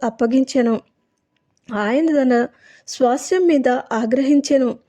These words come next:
అగ్ని వారి యవనస్తులను భక్షించెను. వారి కన్యకలకు పెండ్లి పాటలు లేకపోయెను. వారి యాజకులు కత్తిపాలు కాగా, వారి విధవరాండ్రు రోదనను చేయకుండిరి.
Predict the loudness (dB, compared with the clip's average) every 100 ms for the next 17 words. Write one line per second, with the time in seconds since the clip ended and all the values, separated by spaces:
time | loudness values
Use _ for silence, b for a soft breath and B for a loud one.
0 | b b b b -6 -4 0 2 2 2
1 | 2 2 2 2 2 0 0 0 2 2
2 | 0 -2 0 -2 0 0 0 -4 -10 b
3 | b b b b _ _ _ -2 0 0
4 | 0 0 0 2 2 2 0 2 2 0
5 | 0 0 2 0 0 -4 0 0 2 2
6 | 2 0 -2 0 2 4 2 -2 -10 _
7 | b b b b -4 0 0 2 2 2
8 | 2 0 2 0 0 0 -2 -2 -2 0
9 | -2 0 -2 0 0 -2 -10 b b b
10 | -2 0 0 2 2 2 2 0 0 0
11 | 2 2 4 2 2 2 4 2 0 b
12 | b b -6 2 2 2 2 2 2 2